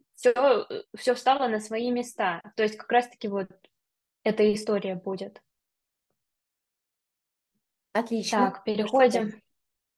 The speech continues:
Speaker 1: А, первая часть. У меня курс состоит из семи частей, и первая часть, э,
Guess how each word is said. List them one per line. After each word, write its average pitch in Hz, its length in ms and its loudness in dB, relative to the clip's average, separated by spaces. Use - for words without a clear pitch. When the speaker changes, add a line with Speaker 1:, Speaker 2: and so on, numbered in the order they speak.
Speaker 1:
А, 214 260 4
первая 247 340 4
часть. 285 560 2
У 233 60 -8
меня 233 180 0
курс 262 260 -8
состоит 233 680 -4
из - 180 -8
семи 240 220 0
частей, 294 540 0
и 220 300 -2
первая 226 400 2
часть, 294 280 0
э, 240 60 2